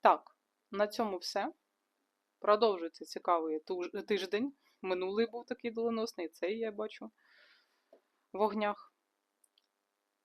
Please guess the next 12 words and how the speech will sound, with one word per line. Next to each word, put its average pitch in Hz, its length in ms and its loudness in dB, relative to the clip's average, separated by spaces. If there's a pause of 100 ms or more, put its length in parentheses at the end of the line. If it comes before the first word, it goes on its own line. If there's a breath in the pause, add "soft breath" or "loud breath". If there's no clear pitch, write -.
(200)
Бажаю 208 460 2
вам 175 160 -2
всім 175 280 -6
терпіння, 269 680 -4
бажаю 185 480 -2
вам 170 180 -6
всім 170 300 -8
натхнення, 202 680 -4
бажаю 170 460 -4
вам 196 160 -6
всім 190 320 -10
підтримки. 170 960 -8